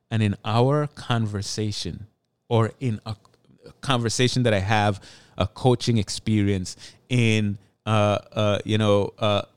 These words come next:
whatever I'm doing, where I am interacting with that person, with you, with whoever, I am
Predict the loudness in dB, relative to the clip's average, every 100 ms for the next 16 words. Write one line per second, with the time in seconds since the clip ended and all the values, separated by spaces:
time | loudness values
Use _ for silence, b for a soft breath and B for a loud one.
0 | _ -10 -2 4 4 4 2 2 2 0
1 | -2 0 2 2 0 -4 -4 -2 -2 -4
2 | -8 -6 -6 -8 -10 -4 -4 -4 -4 -2
3 | -2 -6 -6 -6 -6 -4 -4 -4 _ _
4 | -8 -4 -4 -6 _ _ _ -6 -2 -2
5 | 0 -2 -2 -6 -8 -10 -4 0 2 0
6 | -2 -6 -8 -12 -10 -10 -10 -6 -2 -2
7 | -2 -2 -4 -8 _ _ _ _ _ _
8 | _ _ _ _ _ _ _ _ _ _
9 | _ -4 -2 -2 -2